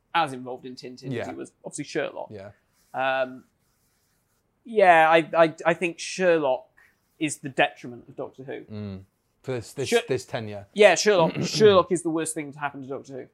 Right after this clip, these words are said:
Speaker 1: Who.
Speaker 2: Yeah. Wow.
Speaker 1: I've, yeah, there we are.
Speaker 2: Let's unpack that a bit more.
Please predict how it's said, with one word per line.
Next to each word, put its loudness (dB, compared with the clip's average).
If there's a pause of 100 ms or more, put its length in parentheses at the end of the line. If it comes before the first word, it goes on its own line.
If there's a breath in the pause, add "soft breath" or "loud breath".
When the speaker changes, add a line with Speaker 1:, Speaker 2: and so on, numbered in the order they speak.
Speaker 1:
Who. -12
Speaker 2:
Yeah. -6 (600)
Wow. -2 (120)
Speaker 1:
I've, 2
yeah, 6
there 2
we 0
are. -2 (140)
Speaker 2:
Let's -6
unpack -2
that -6
a -10
bit -12
more. -16